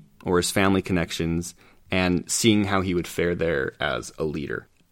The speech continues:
The powerful in a situation like that are the ones who know how to rile the people, to create armies that know military tactics, you know, that can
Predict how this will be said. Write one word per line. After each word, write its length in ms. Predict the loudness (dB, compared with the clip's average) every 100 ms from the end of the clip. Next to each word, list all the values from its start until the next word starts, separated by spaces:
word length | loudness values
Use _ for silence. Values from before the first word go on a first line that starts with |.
| _ _ 0
The 140 | 2
powerful 680 | 6 8 8 8 6 6 4
in 260 | 2 2
a 40 | 2
situation 560 | 0 4 4 2 0
like 200 | -2 2
that 360 | 6 8 6 4
are 200 | 4 6
the 100 | 6
ones 360 | 6 4 2 2
who 120 | 0
know 280 | 2 0 0
how 220 | 0 -2
to 440 | -4 -4 -2 -2
rile 360 | -2 0 0 0
the 80 | 0
people, 540 | 0 -2 0 0 -2
to 120 | -6
create 320 | -8 -2 -2 0
armies 540 | 2 4 2 -2 -6
that 120 | -6
know 360 | -2 0 2 2
military 560 | 4 4 4 0 -2 -4
tactics, 760 | -6 -8 -6 -8 -8 -14 -8
you 80 | -4
know, 140 | -4
that 140 | -4 -4
can 260 | -4 -4